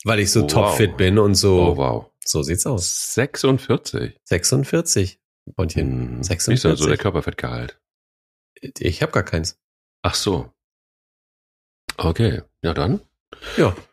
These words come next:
Speaker 1: Das ist ja, irgendwo muss das ja auch herkommen. Und, äh, nee, von daher, ähm, trage ich da jetzt die ganzen Werte ein. Ist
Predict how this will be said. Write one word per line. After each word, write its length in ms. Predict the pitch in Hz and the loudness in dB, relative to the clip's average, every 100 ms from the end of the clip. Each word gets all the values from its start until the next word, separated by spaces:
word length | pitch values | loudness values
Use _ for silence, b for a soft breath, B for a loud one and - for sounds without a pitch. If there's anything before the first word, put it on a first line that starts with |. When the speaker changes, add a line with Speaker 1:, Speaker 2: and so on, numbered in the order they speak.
| - | 0
Speaker 1:
Das 120 | 107 | 2
ist 40 | 95 | 4
ja, 80 | |
irgendwo 240 | 117 123 123 | 4 6 6
muss 120 | 131 | 6
das 120 | 143 | 4
ja 100 | 143 | 4
auch 60 | 143 | 4
herkommen. 340 | 190 127 90 | 2 0 0
Und, 220 | - 113 | 2 2
äh, 140 | - 139 | 2 4
nee, 120 | 170 | 4
von 160 | 147 117 | 4 2
daher, 320 | 131 156 147 B B B 117 _ | 2 2 0 B B B -8 _
ähm, 240 | 139 139 127 | 4 6 6
trage 220 | 135 143 | 2 0
ich 60 | |
da 80 | 139 | 2
jetzt 140 | 127 - | 0 2
die 40 | |
ganzen 200 | 123 117 | 2 2
Werte 220 | 113 139 | 2 2
ein. 240 | - 135 131 | 2 0 0
Ist 220 | - - | -2 -2